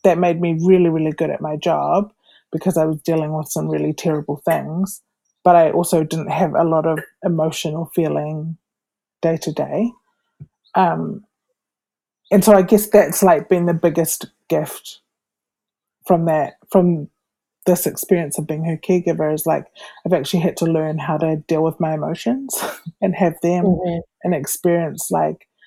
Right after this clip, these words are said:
Speaker 1: the lowest of lows, but the greatest of highs. Um, and I've had, like, the time to connect with myself and figure out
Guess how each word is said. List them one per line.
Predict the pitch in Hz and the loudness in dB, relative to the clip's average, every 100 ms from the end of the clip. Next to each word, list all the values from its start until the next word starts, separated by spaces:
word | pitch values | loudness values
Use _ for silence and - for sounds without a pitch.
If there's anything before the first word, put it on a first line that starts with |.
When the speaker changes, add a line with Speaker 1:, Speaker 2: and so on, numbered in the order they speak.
| _ | _
Speaker 1:
the | - 185 190 | 2 6 6
lowest | 185 175 - | 6 2 0
of | 170 | 0
lows, | 165 160 160 165 160 | 2 2 2 0 -2
but | - - | -6 -6
the | 165 | -4
greatest | - 165 165 151 - | 0 0 0 -4 -6
of | 156 | -8
highs. | - 156 151 156 151 160 156 - - - _ _ _ _ | -6 -4 -4 -8 -10 -12 -12 -18 -20 -20 _ _ _ _
Um, | 175 165 160 175 165 _ _ _ _ _ _ - - | -4 -2 -4 -8 -10 _ _ _ _ _ _ -18 2
and | 196 190 | 4 4
I've | 180 180 | 4 2
had, | 165 | 4
like, | 175 156 - | 6 4 2
the | 185 | -2
time | - 202 180 | 2 4 4
to | 180 | 2
connect | 196 - 185 - - | 0 2 0 0 -4
with | 170 170 | -4 -2
myself | 160 160 - 196 196 - | -4 0 4 4 4 0
and | 165 | -4
figure | - 165 170 | -2 0 2
out | 151 | 0